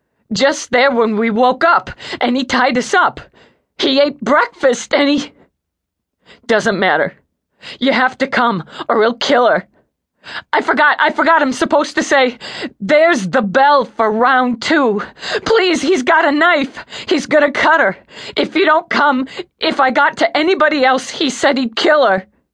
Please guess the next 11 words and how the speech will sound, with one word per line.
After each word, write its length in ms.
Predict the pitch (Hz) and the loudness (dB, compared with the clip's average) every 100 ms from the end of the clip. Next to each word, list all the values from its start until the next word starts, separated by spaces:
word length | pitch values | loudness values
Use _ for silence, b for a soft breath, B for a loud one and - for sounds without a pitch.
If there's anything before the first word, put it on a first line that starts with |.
| _ _ _ - | _ _ _ -4
"Where?" 540 | 190 220 180 110 - _ _ _ _ _ - | 0 2 0 -2 -8 _ _ _ _ _ -2
"My 180 | 269 262 | 0 -2
place. 400 | - 170 135 - b b _ - | -2 -4 -4 -12 b b _ -2
Our 340 | 285 294 269 | 0 2 0
place, 360 | - 196 208 170 | 0 -2 0 -2
I 100 | 202 | -2
mean." 320 | 208 202 190 - _ _ _ _ _ | -2 -4 -6 -12 _ _ _ _ _
"Where's 340 | 190 240 254 | -2 0 0
your 80 | 233 220 233 | -4 -2 -2
place, 300 | 226 214 - | -2 -4 -6
Trey?" 460 | 165 143 131 147 | -2 0 -2 -6